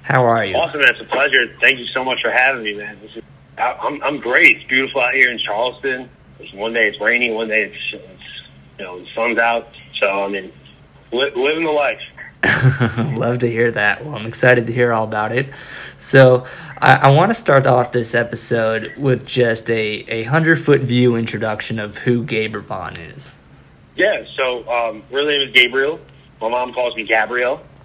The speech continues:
Speaker 2: It's pretty cool.
Speaker 1: <laughs>
Speaker 2: Um, I grew up in Long Island, Long Island, New York. I, I moved to Raleigh about a year ago, totally out of my realm. I mean, you know, put a New Yorker, a straight New Yorker, put him right in the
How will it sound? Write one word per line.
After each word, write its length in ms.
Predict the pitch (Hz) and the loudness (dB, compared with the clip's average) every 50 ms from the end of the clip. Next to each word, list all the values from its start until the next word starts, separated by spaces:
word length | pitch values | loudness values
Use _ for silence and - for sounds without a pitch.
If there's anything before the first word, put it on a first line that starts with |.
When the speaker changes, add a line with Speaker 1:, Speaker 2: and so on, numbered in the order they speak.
| - - | -20 -20
Speaker 2:
It's 140 | - - - | -20 -14 -8
pretty 180 | 123 113 110 - | -8 -8 -6 -6
cool. 180 | 113 117 - - - - - - - - - | -8 -10 -10 -12 -16 -20 -20 -20 -18 -8 -4
Speaker 1:
<laughs> 160 | - - - | -4 -2 0
Speaker 2:
Um, 440 | 120 120 120 120 117 113 107 107 - - - - - - - - - - - - | 0 0 2 2 0 -2 -4 -8 -18 -20 -20 -20 -20 -20 -20 -20 -20 -20 -12 -10
I 140 | 123 120 117 - 117 113 104 | -10 -10 -10 -12 -18 -18 -10
grew 180 | 107 139 147 147 | -4 0 0 0
up 120 | 147 151 | 0 -2
in 80 | 147 143 | -4 -2
Long 200 | 143 139 135 127 | 0 0 0 0
Island, 300 | 120 123 123 127 127 127 - - 104 101 101 113 | 0 0 0 -2 -4 -8 -10 -16 -16 -14 -8 -6
Long 160 | 120 120 123 | -4 -2 0
Island, 260 | 123 123 123 120 113 | 0 -2 -2 -4 -4
New 60 | 120 | -6
York. 420 | 117 113 113 110 117 135 139 131 117 | -4 -2 0 0 2 0 0 -2 -4
I, 220 | 104 98 95 - | -12 -12 -12 -14
I 20 | 98 | -10
moved 240 | 107 127 127 - - 123 | -8 -8 -8 -6 -4 -4
to 60 | 117 | -2
Raleigh 520 | 110 107 107 107 110 110 113 117 117 - - - _ - - - - - - - | -2 -2 -2 0 0 0 0 -2 -4 -8 -18 -20 _ -20 -20 -20 -20 -20 -14 -6
about 180 | - 117 110 | -4 -2 -2
a 40 | 113 | -2
year 220 | 110 110 117 120 120 | -2 0 2 2 2
ago, 220 | 113 120 123 117 - - | 2 2 -2 -2 -4 -4
totally 280 | 127 123 127 123 127 123 | -4 -4 -2 -2 -2 0
out 140 | 117 117 120 | 0 0 -2
of 80 | 120 | -2
my 140 | 117 110 110 | -4 -4 -6
realm. 400 | 104 107 107 120 120 127 131 117 | -4 -2 0 0 0 0 0 0
I 80 | 110 107 | -4 -4
mean, 200 | 107 101 98 - - - - | -6 -8 -8 -12 -20 -12 -6
you 80 | 110 | -4
know, 180 | 107 101 98 92 - - - - | -4 -4 -4 -8 -12 -14 -10 -4
put 100 | 139 120 | 0 0
a 80 | 117 | 0
New 140 | 110 110 113 | 0 0 -2
Yorker, 640 | 110 104 107 107 107 104 - 117 113 110 101 - - - - - - - - | -2 0 0 0 0 -2 0 0 -2 -2 -2 -6 -12 -20 -20 -20 -20 -16 -6
a 80 | - 104 104 101 | -2 0 0 2
straight 280 | - 120 127 135 135 127 | 2 2 2 0 0 -2
New 100 | 123 120 | -6 -6
Yorker, 400 | 113 113 113 117 110 110 110 107 | -2 -2 -2 -2 0 -2 -4 -4
put 140 | - 117 | -2 -4
him 120 | 110 104 104 | -4 -2 -2
right 140 | 110 113 117 | -2 0 0
in 100 | 113 107 | -2 -4
the 80 | 104 | -8